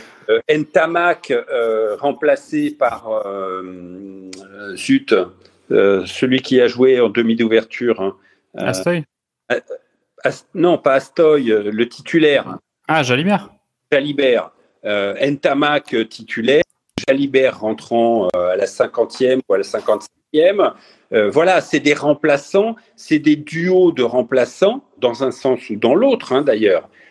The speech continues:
Speaker 1: euh, mais qui sont de, de, de ce niveau-là. Euh,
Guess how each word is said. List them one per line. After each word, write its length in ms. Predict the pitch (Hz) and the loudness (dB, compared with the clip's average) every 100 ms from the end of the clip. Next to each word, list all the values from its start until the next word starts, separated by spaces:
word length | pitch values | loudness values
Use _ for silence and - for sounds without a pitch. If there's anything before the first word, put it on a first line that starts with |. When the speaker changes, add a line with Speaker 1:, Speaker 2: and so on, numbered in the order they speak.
| _ - | _ -2
Speaker 1:
euh, 220 | 107 107 | 0 0
mais 160 | 104 113 | -2 -2
qui 160 | - | -8
sont 320 | - - 202 | -6 0 2
de, 280 | 190 143 127 | 4 2 2
de, 300 | 120 117 117 | 0 0 0
de 200 | 110 135 | 0 -2
ce 200 | 139 - | 0 0
niveau-là. 680 | 160 202 165 202 202 170 - _ _ _ - | 0 0 2 2 4 0 -6 _ _ _ -2
Euh, 440 | 117 107 101 101 | 2 2 2 0